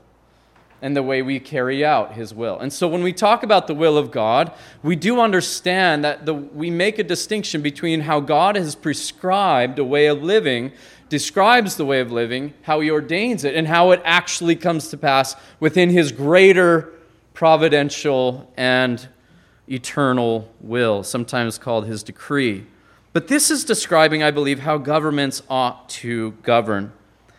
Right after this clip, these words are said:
Now, Paul is not an idealist. We can forget about that. He's not saying,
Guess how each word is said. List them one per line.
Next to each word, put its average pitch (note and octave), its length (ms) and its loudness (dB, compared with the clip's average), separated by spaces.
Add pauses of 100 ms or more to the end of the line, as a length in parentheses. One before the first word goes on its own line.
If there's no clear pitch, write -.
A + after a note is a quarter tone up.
(240)
Now, E3+ 360 6 (760)
Paul A#3 280 10
is A3 160 8
not G3 220 6
an F#3+ 100 2
idealist. F3+ 1000 0
We D#3 120 -4
can E3+ 180 -4
forget E3 400 2
about E3+ 380 6
that. A2 240 0
He's D#3 240 -6
not G3 380 2 (200)
saying, G3 480 2